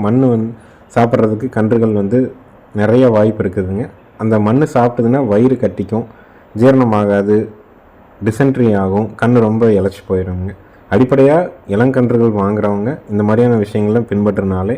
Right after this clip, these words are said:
கன்றுகள் இளைக்காம தெளிவா கொண்டு, கொண்டு வர முடியுங்க. இந்த மாதிரி ஒரு ஐந்நூறுக்கும் மேற்பட்ட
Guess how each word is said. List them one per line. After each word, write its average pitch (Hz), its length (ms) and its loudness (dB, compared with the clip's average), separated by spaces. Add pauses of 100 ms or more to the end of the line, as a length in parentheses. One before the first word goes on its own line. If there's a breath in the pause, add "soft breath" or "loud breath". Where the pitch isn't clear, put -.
கன்றுகள் 107 380 0
இளைக்காம 101 500 -2
தெளிவா 98 360 -2
கொண்டு, 95 280 -4 (400 loud breath)
கொண்டு 110 180 2
வர 110 120 6
முடியுங்க. 98 440 -2 (140)
இந்த 107 200 -2
மாதிரி 113 400 -2 (720 loud breath)
ஒரு 107 160 2 (380)
ஐந்நூறுக்கும் 143 640 2
மேற்பட்ட 123 420 0